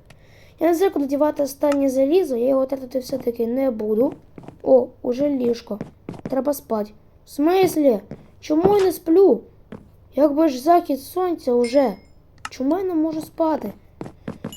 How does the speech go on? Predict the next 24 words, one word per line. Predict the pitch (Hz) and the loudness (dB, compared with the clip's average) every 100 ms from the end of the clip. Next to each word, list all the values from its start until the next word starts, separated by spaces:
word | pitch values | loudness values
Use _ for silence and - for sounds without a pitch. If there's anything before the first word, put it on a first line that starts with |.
| - - - | -18 -20 -6
Ладно, | 233 254 277 339 381 370 | 0 4 6 4 2 2
поки | 320 311 311 | 2 4 2
почекаємо, | 311 294 285 - 294 285 277 | 0 -2 -4 2 2 4 0
коли | 277 277 294 | 2 4 4
вже | 285 277 | 4 2
буде | 247 247 240 | 0 2 2
максимальний | 254 262 - 302 294 277 240 214 | 2 -6 -6 -4 -2 0 -2 -4
захід, | 214 208 202 - 302 - - _ _ - | -4 -6 -6 -4 -6 -6 -20 _ _ -10
то | 285 | -6
тоді | 269 247 330 349 | -6 -4 -2 -2
поки | 339 294 285 | -2 -4 -2
посидимо | 277 277 277 233 233 233 294 330 320 302 | -6 -4 -4 2 2 2 -2 -2 -2 -2
там, | 269 254 240 - - - - - _ - | 0 -2 -4 -14 -20 -20 -20 -20 _ -6
поб'ємо | 247 240 269 330 302 | -4 -2 2 2 0
скло, | 277 - 240 220 226 262 302 285 277 - - _ - | -6 -8 -6 0 4 6 6 4 2 -8 -20 _ -14
побігаємо | - 233 285 349 330 311 302 | -8 -2 2 2 4 2 2
по | 294 | 0
квартирі, | 277 254 247 - 208 214 262 277 254 254 - - | 0 -4 -4 -4 -6 -4 0 0 -2 -8 -14 -20
ще | - 262 | -16 -14
по, | 262 254 254 - | -8 -8 -6 -8
по, | 254 262 247 277 | -4 -4 -6 -6
по | 262 | -4
моїй | 254 254 247 254 | -2 -2 -2 -4
хаті. | 247 247 240 233 214 | -4 -2 -2 -2 -10